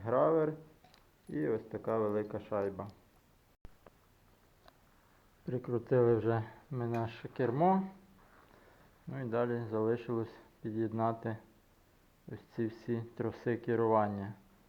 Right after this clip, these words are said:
Почнемо із заднього ходу, ось цей трос. Насамперед потрібно позакручувати, ось тут є у нас такі болти регулювачні.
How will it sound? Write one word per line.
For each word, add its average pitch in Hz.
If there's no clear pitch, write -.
Почнемо 117
із 113
заднього 117
ходу, 160
ось 123
цей 127
трос. 127
Насамперед 131
потрібно 123
позакручувати, 120
ось 117
тут 110
є 110
у 110
нас 104
такі 107
болти 120
регулювачні. 147